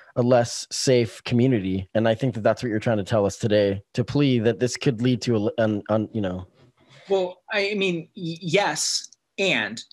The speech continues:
Speaker 2: that it will lead to a less, it will lead to less paths into recovery
Speaker 1: Right.
Speaker 2: for people who are experiencing and suffering from addiction. That the, um, the group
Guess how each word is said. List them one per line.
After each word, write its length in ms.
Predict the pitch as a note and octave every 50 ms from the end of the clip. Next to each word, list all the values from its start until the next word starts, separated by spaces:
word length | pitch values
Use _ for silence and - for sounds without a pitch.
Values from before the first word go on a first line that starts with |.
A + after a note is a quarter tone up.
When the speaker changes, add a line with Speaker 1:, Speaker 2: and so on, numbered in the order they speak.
| - _
Speaker 2:
that 180 | - E3+ F3 F3+
it 140 | F#3 F3+ E3
will 180 | E3+ E3 E3
lead 360 | D3 D3 D#3+ D#3+ D#3+ D#3 D3 -
to 580 | - - E3 D#3 C#3 C#3 C#3 C3 B2+ B2+ B2+ _ _ _ _ _ _ _ _ _ _ _ _ _ -
a 100 | C#3+ D3+
less, 720 | D3 C#3+ D3 C#3+ D3 C3+ - - - - - - - - _ _ _ _ _ _ _ _ _
it 100 | - F3
will 180 | F3 F3+ F3+ E3
lead 220 | D3+ E3+ F#3 F#3
to 180 | F3 - F3+ D#3+
less 380 | C#3+ C#3 C#3 D3 D3 - - -
paths 760 | - - - C#3 C3+ C#3 C3 - - - - - - - - _ -
into 300 | F3+ D#3+ D#3+ D#3+ - D#3
recovery 680 | C#3 C3 C3+ - D3+ C#3+ C3 B2+ A2 G#2+ G2 D#2+ - _ _ _ _ _ _ _ _ -
Speaker 1:
Right. 140 | - F3 E3+
Speaker 2:
for 560 | E3+ D#3+ D3+ D3 C#3 B2+ B2+ A#2+ A#2+ A#2+ - _ _ _ -
people 260 | - E3 D#3+ D#3+ D#3
who 120 | - D3+
are 100 | D3 C3
experiencing 680 | B2 A#2+ - - - - D3 C#3 C3+ B2+ A#2+ - B2+ A#2
and 80 | A2+ A2
suffering 380 | - C#3+ C3 - - B2 A2+
from 160 | A2+ - G#2+
addiction. 500 | G2+ F#2 - G2+ G2+ - - - - - _ _ _ _ _ - _ _ _ -
That 360 | D#3 D3+ D3 C3+ - - C3
the, 440 | A2+ D3 C#3+ C#3 C3+ C3 C3+ - -
um, 420 | - B2+ A#2+ A#2 A2+ A2+ G#2+ G2+ - -
the 140 | C3 C#3+ C#3
group 360 | - - D3+ D3+ D#3+ D#3+ -